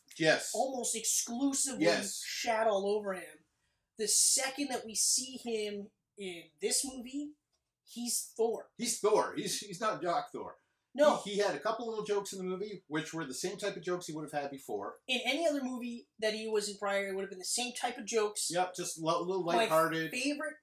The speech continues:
Speaker 2: part, though, is when Rocket is like, "Okay, I gotta be the captain now."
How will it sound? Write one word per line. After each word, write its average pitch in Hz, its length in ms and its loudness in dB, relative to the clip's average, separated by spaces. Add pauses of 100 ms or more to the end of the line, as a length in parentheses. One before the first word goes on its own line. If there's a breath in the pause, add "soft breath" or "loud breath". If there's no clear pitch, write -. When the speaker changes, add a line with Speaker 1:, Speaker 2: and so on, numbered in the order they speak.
(120)
Speaker 2:
part, 233 340 4
though, 170 400 -4 (340)
is 196 240 -2
when 196 520 -2 (280)
Rocket 226 560 2
is 190 120 -4
like, 180 200 -4
"Okay, - 260 -6 (180)
I - 80 -12
gotta 175 120 -12
be 180 100 -10
the - 60 -16
captain 185 340 -6
now." 165 80 -14